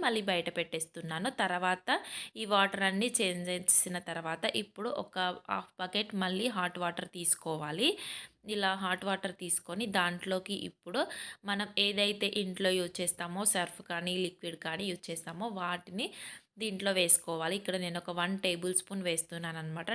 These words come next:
నాకు డోర్ మ్యాట్స్ ఎక్కువగా హెవీగా ఉన్నాయి కాబట్టి మీరు ఎన్నైతే ఉన్నాయో వాటిని చూసుకొని వేసుకోండి. తర్వాత దీంట్లోకి వన్ అండ్ హాఫ్ టీ స్పూన్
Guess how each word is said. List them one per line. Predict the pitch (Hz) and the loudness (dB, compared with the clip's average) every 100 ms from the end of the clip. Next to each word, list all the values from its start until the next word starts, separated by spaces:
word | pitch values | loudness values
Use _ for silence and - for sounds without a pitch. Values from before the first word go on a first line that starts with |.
| 226 | -2
నాకు | 208 185 | -2 -2
డోర్ | 180 180 180 | -2 0 -2
మ్యాట్స్ | 180 - - | -2 -6 -8
ఎక్కువగా | - 180 180 185 - _ 208 | -12 -4 -2 -2 -6 _ -6
హెవీగా | 190 190 190 185 | -4 0 0 -2
ఉన్నాయి | 165 170 170 | -2 -4 -4
కాబట్టి | 160 165 170 - _ _ _ _ _ - | -6 -6 -10 -14 _ _ _ _ _ -6
మీరు | 240 247 247 247 214 | 0 2 0 0 0
ఎన్నైతే | 202 208 220 220 208 | 0 0 -2 0 0
ఉన్నాయో | 196 202 240 | 0 0 2
వాటిని | 208 208 190 196 | 0 0 -2 -2
చూసుకొని | 196 - 208 202 | -2 0 -2 0
వేసుకోండి. | 175 - 165 190 202 | 0 -2 -6 -2 0
తర్వాత | 196 208 214 208 | 2 2 0 -2
దీంట్లోకి | 190 185 185 175 - 311 403 - - - - _ _ 208 | -2 -2 0 0 0 -2 -2 -10 -18 -20 -20 _ _ -2
వన్ | 214 214 | 0 2
అండ్ | 220 | 4
హాఫ్ | 226 226 - | 2 2 -6
టీ | 220 - | 0 2
స్పూన్ | - 247 | 0 -4